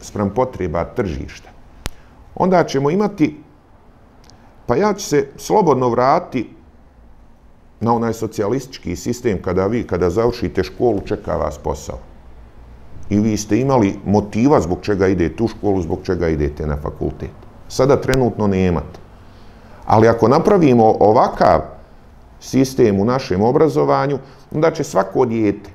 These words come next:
svaki student znati kada upiše fakultet taj smjer koji su to poslodavci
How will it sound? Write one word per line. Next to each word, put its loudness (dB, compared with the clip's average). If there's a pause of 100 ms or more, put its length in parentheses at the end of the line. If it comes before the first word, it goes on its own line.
(160)
svaki -6
student 0 (360)
znati -4
kada -2
upiše -2
fakultet -4 (140)
taj 2
smjer 0 (560)
koji 0
su -10
to 0
poslodavci 0